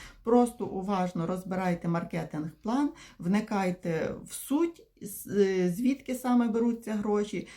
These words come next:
за що платить компанія і в якому випадку ви їх будете отримувати.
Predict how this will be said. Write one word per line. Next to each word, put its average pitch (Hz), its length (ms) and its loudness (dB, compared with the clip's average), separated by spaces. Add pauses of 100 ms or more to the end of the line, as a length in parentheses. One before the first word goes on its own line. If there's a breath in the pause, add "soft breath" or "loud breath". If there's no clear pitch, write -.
(140 loud breath)
за 185 180 0
що 269 240 0
платить 247 440 -2
компанія 208 800 0
і 240 100 0
в 202 40 0
якому 180 440 0
випадку 240 460 -2
ви 185 200 0
їх 202 240 -2
будете - 420 -8
отримувати. - 580 -8